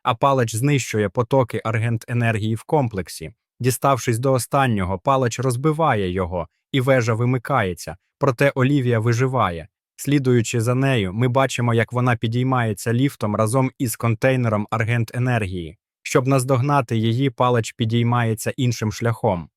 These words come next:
Діставшись до вершини, ми бачимо, як Олівія активує контейнер з аргент-енергією та стрибає в енергетичний потік.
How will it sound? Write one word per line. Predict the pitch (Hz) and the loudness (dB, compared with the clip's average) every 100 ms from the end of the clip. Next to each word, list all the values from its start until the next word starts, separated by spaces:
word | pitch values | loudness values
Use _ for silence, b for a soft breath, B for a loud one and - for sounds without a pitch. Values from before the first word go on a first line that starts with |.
| _ _ - | _ _ -4
Діставшись | 123 - 139 117 120 | -2 2 0 0 -4
до | 110 117 | 0 0
вершини, | 120 - 143 139 123 | 0 0 0 2 2
ми | 120 | 2
бачимо, | 117 131 127 123 117 | 2 0 0 -2 0
як | 113 110 | 2 0
Олівія | 139 120 135 135 123 120 | 0 2 2 2 0 0
активує | 117 - 120 131 120 | -4 -2 0 2 2
контейнер | - 113 - 135 127 110 | 0 -4 0 2 2 -2
з | 101 - | -4 -4
аргент-енергією | 110 113 113 - 120 123 110 90 90 85 85 | -2 0 -4 -4 -2 0 0 0 -4 -6 -2
та | 131 | -2
стрибає | - 135 123 131 131 117 | -2 0 2 2 2 2
в | 113 | 0
енергетичний | 110 101 110 120 - 120 | 0 -2 -2 -2 -2 -4
потік. | 117 123 - 110 95 - | 0 -2 0 -2 -2 -6